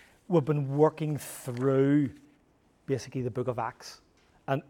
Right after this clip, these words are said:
God setting up his church, establishing people and sending them out on mission. And that's essentially the church and what it was created to do. And we're gonna think about that today and what it means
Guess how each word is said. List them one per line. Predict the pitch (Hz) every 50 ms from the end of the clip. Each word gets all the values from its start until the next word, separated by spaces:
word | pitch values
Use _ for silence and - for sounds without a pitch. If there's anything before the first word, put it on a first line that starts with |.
| _ - - -
God | 170 156 151 160 165 - -
setting | - - - - 180 175 180 190 165
up | 143 135 -
his | - 127 117
church, | - - - - 135 143 - - - - - - _ _ _ -
establishing | 156 - - - - - 180 151 165 160 196 196 - - 190 165 147
people | - - 131 135 - 147 143 139 - - _ _ _ _ _ -
and | 131 135 135
sending | - - - - - - 143 139 139 143 135 143 143 139
them | 131 123 123
out | 123 120 123 143 - - _ _ _ _ _ _ _
on | - 135 131 131 131 135 131 123 - _ _ _ _ _
mission. | - 127 127 110 - 147 139 123 - - - - -
And | - 156
that's | 180 - -
essentially | - - - - 147 143 123 - - 143 135 131 - - _ _ _ _
the | - 127 127
church | - - - 120 120 120 - - -
and | 147 127 123 120
what | 123 123 127
it | -
was | 160 135 120 -
created | - - - - 123 120 113 120 113 -
to | -
do. | 120 113 123 123 127 127 127 - - - - - -
And | - 156 156
we're | 165
gonna | 156 220 277 269
think | - - - - 147 151
about | 151 156 123 143 151 - 160 151
that | 139 139 - - -
today | - - 147 131 131 131 135 139 147 147 - - - - - - - - - -
and | 165 160 165 165 165
what | 190 220 233
it | 240 233 - - - - _ _ _ _ _ _ -
means | 143 147 143 135 135 139 147 151 143 127 - - - -